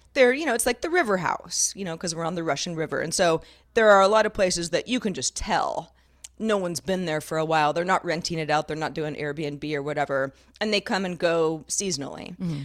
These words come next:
Speaker 1: So it's not strange that the folks two doors down from me just haven't been around in a while. But when they were there, they were strange.
Speaker 2: Mm-hmm.
Speaker 1: They were,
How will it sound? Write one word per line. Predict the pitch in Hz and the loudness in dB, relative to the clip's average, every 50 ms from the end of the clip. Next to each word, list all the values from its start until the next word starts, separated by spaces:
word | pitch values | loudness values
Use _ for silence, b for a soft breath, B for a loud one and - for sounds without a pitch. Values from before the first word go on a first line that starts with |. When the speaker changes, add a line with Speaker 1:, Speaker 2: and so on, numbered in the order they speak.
| 139 - | -6 0
Speaker 1:
So | - 254 247 233 233 - - | 4 6 8 8 6 4 0
it's | 262 - - 277 | -4 -4 -2 0
not | 269 269 294 294 - | 0 0 0 -2 -2
strange | - - - - 277 285 277 269 254 226 214 185 - | -2 -2 -4 -2 0 2 4 4 4 2 0 -2 -4
that | 180 - - | -4 -4 -4
the | 175 | -8
folks | 165 - - 180 175 170 170 - - - - - | -8 -2 2 2 2 2 0 -2 -2 -2 -2 -2
two | - - 254 226 | -4 -4 -6 -4
doors | 196 185 170 170 165 - | -2 -2 -2 -2 -2 -2
down | - 294 320 302 285 - | -2 0 0 0 0 -2
from | - 196 190 | -4 -6 -4
me | 175 175 170 170 175 - _ _ _ _ - | -2 -2 -4 -4 -6 -10 _ _ _ _ -4
just | 220 226 - | -2 0 4
haven't | 226 214 196 202 - | 4 4 2 2 -2
been | 202 180 | -4 -2
around | 175 170 175 180 185 | 0 0 0 0 0
in | 180 | -2
a | 175 | 0
while. | 165 156 147 143 | 0 0 0 -2
But | - - - | -4 -6 -6
when | 180 202 190 185 | -4 -4 -4 -4
they | 175 165 | -4 -6
were | 160 175 185 269 320 349 359 | -6 -6 -4 -2 -2 0 0
there, | 294 226 170 151 143 143 151 160 b b b b b | 2 2 0 2 0 -2 -4 -4 b b b b b
they | - 220 226 | -2 -2 -2
were | 214 196 202 | -2 -2 -4
strange. | - - - 339 285 175 - - - - - - - 185 | -6 -6 -6 -6 -6 -6 -8 -12 -16 -14 -12 -10 -8 -6
Speaker 2:
Mm-hmm. | 170 165 139 131 143 - _ _ _ _ _ _ _ - - | -6 -6 -6 -8 -10 -12 _ _ _ _ _ _ _ -10 -4
Speaker 1:
They | - 180 185 | -2 -2 0
were, | 180 196 185 175 165 160 147 | 2 4 4 4 4 2 -2